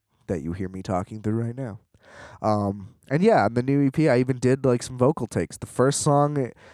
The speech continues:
it's just, like, distorted me talking and breathing really heavy through the whole thing. And then, uh, on the third track, I do, like, little rhythmic stuff over the beat. And it's cool. It was fun. Um, so possibly more, uh, vocal stuff to come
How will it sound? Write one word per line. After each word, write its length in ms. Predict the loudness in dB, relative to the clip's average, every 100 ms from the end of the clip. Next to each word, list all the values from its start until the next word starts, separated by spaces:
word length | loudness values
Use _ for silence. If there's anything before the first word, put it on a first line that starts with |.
| -18 -8
it's 220 | -6 -2
just, 180 | 0 -2
like, 220 | -4 -2
distorted 680 | -2 0 2 4 4 0 -2
me 200 | -4 -2
talking 500 | 0 0 -2 -6 -10
and 140 | -6
breathing 340 | -4 -2 -4
really 300 | -2 -2 0
heavy 260 | 0 0 0
through 160 | 2 2
the 120 | 4
whole 120 | 2
thing. 380 | 0 -2 -4 -10 _ _ -20 _
And 220 | -6 -2
then, 180 | 0 0
uh, 180 | 2 2
on 120 | 2
the 140 | 2 2
third 240 | 0 0
track, 320 | -2 -4 -4
I 80 | -8
do, 200 | -6 -6
like, 240 | -6 -8
little 280 | -6 -2 0
rhythmic 420 | 0 -2 -4 -10
stuff 460 | -10 -6 -6 -8 -12
over 260 | -4 -4 -2
the 120 | -4
beat. 240 | -4 -6
And 100 | -4
it's 140 | -6 0
cool. 260 | 0 2
It 80 | 2
was 160 | 0 0
fun. 280 | -4 -6 -12 _ _
Um, 440 | -6 -2 -4 -6 -4
so 500 | 0 2 2 2 0
possibly 420 | 0 2 2 -2
more, 460 | -2 0 0 0 2
uh, 260 | 4 4 2
vocal 380 | 2 0 0
stuff 360 | -4 -2 -2 -2
to 80 | -10
come 560 | -6 -4 -4 -6 -10